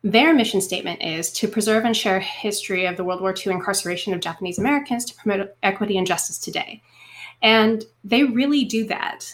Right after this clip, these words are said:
They create in-depth resources to educate about the Japanese American internment of World War Two, and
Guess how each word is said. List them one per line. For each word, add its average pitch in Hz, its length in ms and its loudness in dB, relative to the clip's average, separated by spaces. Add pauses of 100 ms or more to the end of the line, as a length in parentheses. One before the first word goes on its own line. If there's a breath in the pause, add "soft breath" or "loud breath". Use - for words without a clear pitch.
(140)
They 196 800 0
create - 340 0
in-depth 208 400 2
resources 220 540 0
to - 160 -4
educate 180 480 -6
about - 240 -8
the 180 60 -6
Japanese 175 500 -4
American 165 340 -6
internment 165 380 -8
of 165 80 -10
World - 160 -10
War - 100 -10
Two, 214 520 2 (380 loud breath)
and 185 540 -2